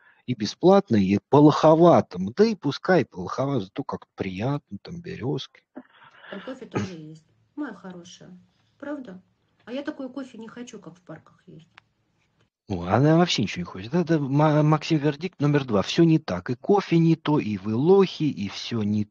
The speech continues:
Speaker 1: так, и, и это вот вы мне чё не предложите, это всё не то. Я не так хотела, а ты меня не спросил и не угадал.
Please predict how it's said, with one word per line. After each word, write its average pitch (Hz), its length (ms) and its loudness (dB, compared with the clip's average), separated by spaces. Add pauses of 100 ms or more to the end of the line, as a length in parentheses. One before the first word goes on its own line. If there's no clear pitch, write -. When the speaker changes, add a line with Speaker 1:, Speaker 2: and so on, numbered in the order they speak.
Speaker 1:
так, 190 380 4
и, 110 160 -6
и 104 180 -6
это 107 380 -4 (240)
вот 127 280 0
вы 151 140 6
мне 151 160 6
чё 156 160 0
не 156 120 2
предложите, 175 680 2
это 120 160 -2
всё - 220 -2
не 175 180 4
то. 160 480 2 (200)
Я 175 220 4
не 214 140 6
так 185 420 4
хотела, 156 600 0
а 151 100 2
ты 151 140 -2
меня 160 160 4
не 104 80 -2
спросил 151 600 -2
и 151 180 2
не 107 140 2
угадал. 139 720 -2